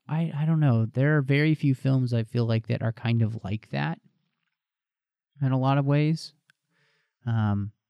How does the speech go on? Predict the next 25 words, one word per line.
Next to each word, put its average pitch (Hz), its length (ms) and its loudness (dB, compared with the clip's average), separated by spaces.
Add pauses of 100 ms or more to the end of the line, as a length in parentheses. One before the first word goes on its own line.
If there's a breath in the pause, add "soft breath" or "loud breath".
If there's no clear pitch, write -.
(160)
maybe 113 260 0
I'm 104 140 0
off 101 200 -2
again. 98 480 -4
So, 98 320 -2 (500 soft breath)
uh, 113 220 2 (360)
but 151 140 6
it 147 100 4
just, 160 260 2
it 160 160 2
just 160 260 2
feels 160 300 0
like 139 220 0
this 147 180 2
is 139 160 4
one 123 200 4
of 131 80 2
those 127 220 4
kind 127 180 2
of 120 60 2
movies 123 360 0
where 104 180 -6
everything 120 580 0
kind 113 240 -2
of 107 80 -4